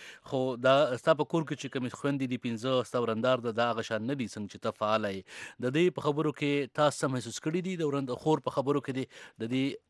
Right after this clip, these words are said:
ارمان لوڼي د مرګ نه چې خبر شو چې هغه مړ شو، تر اوسه پورې چې هغې د ت-، ستا لپاره یو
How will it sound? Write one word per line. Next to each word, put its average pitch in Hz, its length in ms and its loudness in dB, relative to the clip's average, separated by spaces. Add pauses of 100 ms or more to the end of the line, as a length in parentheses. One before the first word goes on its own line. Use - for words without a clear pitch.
ارمان 123 360 2
لوڼي 135 260 0
د 131 100 -2
مرګ 131 380 6
نه 135 80 0
چې - 100 -6
خبر 123 260 2
شو 127 160 -6
چې - 120 -6
هغه 113 160 0
مړ 120 200 0
شو، 120 240 -4 (340)
تر 123 100 -2
اوسه 135 200 -2
پورې 127 200 -2
چې - 140 -6
هغې 123 280 2 (400)
د 117 60 -6
ت-، - 120 -12
ستا - 220 0
لپاره 131 320 4
یو 117 300 4